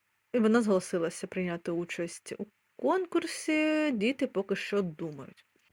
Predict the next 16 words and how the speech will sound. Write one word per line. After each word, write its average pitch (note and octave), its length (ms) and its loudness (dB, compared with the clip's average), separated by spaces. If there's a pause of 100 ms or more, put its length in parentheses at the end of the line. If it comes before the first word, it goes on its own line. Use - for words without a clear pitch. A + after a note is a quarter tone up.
(200)
До G#3 100 2
речі, G3 280 0
ось F#3+ 220 2
так, - 400 0 (320)
в - 60 -20
такому F#3 360 0
стані F3 420 -2
моя E3+ 500 0
лялечка. F#3 800 -2 (1700)
І C4+ 540 6 (640)
хочу A#3 280 -4
показати F3+ 920 -2
свої G3 340 -2
стовпчики. - 760 -6
Я A3 340 2
нарешті G#3+ 840 -2